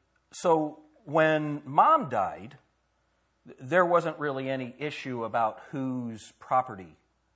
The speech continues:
you know, who was gonna get what, because Dad still lived in the house, and the last thing Dad needed at that point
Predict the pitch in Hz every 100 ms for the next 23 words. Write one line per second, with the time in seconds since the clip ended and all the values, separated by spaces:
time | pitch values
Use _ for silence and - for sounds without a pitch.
0 | _ 117 98 95 120 98 113 92 104 -
1 | 101 95 90 - _ _ _ _ _ _
2 | - 165 185 156 143 123 - 143 147 180
3 | 156 - 135 127 110 107 95 95 95 160
4 | 131 120 113 123 160 - - 127 117 107
5 | 120 160 151 117 104 104 - 110 107 -
6 | 95 92